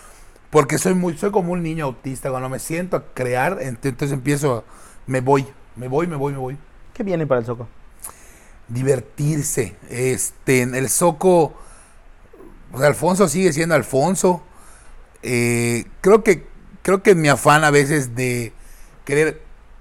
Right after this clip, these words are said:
Speaker 1: cambiar mis contenidos, cometí el error de dejar,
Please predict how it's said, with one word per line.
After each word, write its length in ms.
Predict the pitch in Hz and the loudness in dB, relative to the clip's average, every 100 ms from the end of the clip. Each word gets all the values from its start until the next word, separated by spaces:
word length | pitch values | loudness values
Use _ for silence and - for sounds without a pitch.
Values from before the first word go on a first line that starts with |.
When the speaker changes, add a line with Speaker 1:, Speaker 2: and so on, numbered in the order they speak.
| - - | -20 -2
Speaker 1:
cambiar 540 | 165 147 143 147 165 | 2 2 4 6 6
mis 180 | 180 160 | 4 -4
contenidos, 640 | - 127 120 127 151 165 | -2 -2 -2 -2 -2 -2
cometí 380 | 143 135 123 143 | -2 -6 -4 -2
el 80 | 147 | 0
error 420 | 135 120 135 151 - - - - - - - - - - - - - - - - - 117 | 0 2 0 0 -8 -20 -20 -20 -20 -20 -20 -20 -20 -20 -20 -20 -20 -20 -20 -18 -16 -2
de 140 | 147 | 0
dejar, 560 | 143 139 156 165 190 - | 2 2 6 6 6 -2